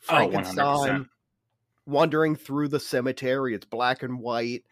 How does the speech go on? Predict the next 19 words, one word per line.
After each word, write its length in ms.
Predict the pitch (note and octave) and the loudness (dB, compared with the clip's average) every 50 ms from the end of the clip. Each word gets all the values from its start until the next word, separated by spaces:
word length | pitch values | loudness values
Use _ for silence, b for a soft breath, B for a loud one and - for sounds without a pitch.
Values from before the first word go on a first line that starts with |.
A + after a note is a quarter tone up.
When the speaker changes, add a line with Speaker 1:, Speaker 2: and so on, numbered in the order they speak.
| b b b b b b b | b b b b b b b
Speaker 2:
This 180 | E3+ F#3+ F#3+ - | 2 2 2 2
is 100 | G3 - | -2 -4
still 300 | - - F#3 F3 E3+ E3 | 0 2 4 4 6 4
the 100 | E3+ D#3 | 2 0
great 320 | - D3 D3 D3 A2+ - | 0 2 2 2 0 0
Gothic 460 | - A2+ G#2 A2 C3 - - C#3 - | 0 0 2 2 0 0 -2 -6 -6
cemeteries 800 | - - D#3+ C#3+ C#3+ C#3 C3 - D3+ C#3 C#3 C#3 C#3 C#3 C3+ - | -6 -4 -4 -2 -2 -2 -2 0 0 2 2 2 2 0 0 -2
where 100 | C#3 A#2+ | -2 -2
it's 140 | A2+ - - | -2 -4 -8
the 80 | - A#2 | -12 -12
gangly, 640 | F#2+ - - A#2+ A#2+ A#2+ A#2+ B2 A#2 B2 A#2+ A#2+ A#2+ | -10 -4 -2 0 0 0 0 -2 -2 -2 -2 -2 -4
weird 360 | A2 G#2 A#2 A#2+ A#2+ A2+ G2+ - | -4 -2 -2 -2 -2 -2 -4 -8
trees. 760 | - - D3+ D#3 D3 C#3+ C#3+ C#3 C#3 C#3 C#3 C#3 C3 - | -8 -4 -2 0 2 2 2 4 4 4 2 2 0 -2
It's 140 | A#2 G2+ - - | -8 -12 -10 -8
the 120 | G#2+ G2+ | -4 -2
old 280 | A2 C3 B2 B2 G#2 - | 0 0 0 -2 -6 -8
tombstones 1080 | - - D#3 C#3+ C#3 D3 C#3+ - - - B2+ B2+ C3 B2+ B2+ B2+ B2+ B2+ B2+ B2 A#2 | -4 -2 0 0 0 0 -2 -4 -2 0 2 2 2 2 0 -2 -2 -2 -4 -4 -4
and, 120 | A#2 G#2 G2+ | -4 -4 -4
like, 160 | F#2+ F2+ | -4 -6